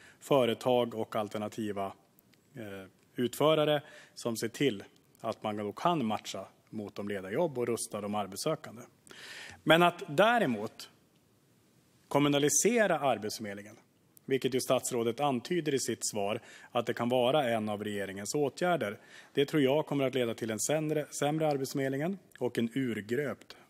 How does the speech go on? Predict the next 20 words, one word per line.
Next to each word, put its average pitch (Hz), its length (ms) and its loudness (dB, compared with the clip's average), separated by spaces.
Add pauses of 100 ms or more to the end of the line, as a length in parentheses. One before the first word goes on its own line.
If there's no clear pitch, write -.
A 120 240 -2
F-reform. 120 680 -6 (1120)
Och 131 140 4
vi 131 60 6
kan 143 140 4
ju 143 100 4
se 160 320 4 (420)
runt 123 360 4
om 113 160 4
i 110 60 2
landet 156 600 4 (320)
hur 123 320 2
nu, 110 380 2
eh, 104 80 0 (400)
ett 123 160 -2
antal 110 280 -2
kommuner 175 600 4
förbereder 120 840 0
en 104 140 -6
kommunalisering. 104 720 -4